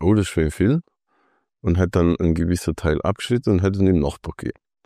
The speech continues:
Und der Nachbar gesagt, „Oh, cool.“ Hm? Und hat dann quasi diesen Teig weiterentwickelt. Und dann hat er auch wieder ein Stückle, also den nächsten Nachbar abgegeben. Und so hat sich das entwickelt. Das heißt, du hast einen gewissen Teig, also ich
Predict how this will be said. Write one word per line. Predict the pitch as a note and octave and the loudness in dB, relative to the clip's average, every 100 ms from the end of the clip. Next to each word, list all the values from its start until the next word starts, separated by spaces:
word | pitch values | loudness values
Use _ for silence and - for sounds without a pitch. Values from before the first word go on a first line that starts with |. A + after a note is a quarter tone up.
| _ _ _ _ | _ _ _ _
Und | F2 E2 | -8 -2
der | D#2+ | 2
Nachbar | E2+ G2+ A2 | 2 0 -2
gesagt, | - G2 F2+ | -2 -2 0
„Oh, | F#2+ A2+ - | 0 0 0
cool.“ | G2+ B2 B2+ - _ _ - | 2 2 0 -10 _ _ -2
Hm? | F2 B2 A#2+ _ _ _ | 2 2 -2 _ _ _
Und | D#2+ | -2
hat | F2 E2+ | -2 0
dann | F#2 | 2
quasi | F2 F#2 F2+ | 2 2 2
diesen | F2+ F2+ F2 | 0 -2 0
Teig | F2 E2+ E2+ | 2 0 2
weiterentwickelt. | D#2+ F#2 F#2 E2 D#2+ G2 - _ _ _ _ _ _ _ _ | 0 2 0 -2 -8 -10 -14 _ _ _ _ _ _ _ _
Und | E2 D#2+ _ _ | -4 -4 _ _
dann | E2+ F#2 | 2 2
hat | F#2+ | 4
er | G#2 - | 0 2
auch | G2+ A#2+ | 2 4
wieder | F2+ D2+ - _ _ | 2 -2 -8 _ _
ein | E2+ | -10
Stückle, | - F#2 - F#2+ G2 - _ _ _ _ - | -6 -6 0 0 0 -6 _ _ _ _ -10
also | E2 F2+ | -4 0
den | F2+ F2+ _ | 0 -2 _
nächsten | - G2 - G2 | -4 -4 0 0
Nachbar | F#2 - - | 0 -2 -6
abgegeben. | - - - - _ - _ | -6 -6 -8 -10 _ -20 _
Und | - - | -12 0
so | F2+ | 2
hat | F#2 | 2
sich | - | -2
das | - F#2 | 0 2
entwickelt. | G2 G2+ G2+ E2 - | 2 2 0 0 -4
Das | D2+ - | -4 0
heißt, | D#2+ - _ - - _ _ _ | 0 0 _ -20 -20 _ _ _
du | F2+ | -2
hast | F2+ E2+ - - _ _ _ - | 0 -2 -6 -18 _ _ _ -2
einen | F2+ | -2
gewissen | D#2+ F#2+ F#2+ - | 2 0 0 -2
Teig, | F2+ F2 E2 | 0 0 0
also | D#2+ | 0
ich | F2 G2+ | -2 -2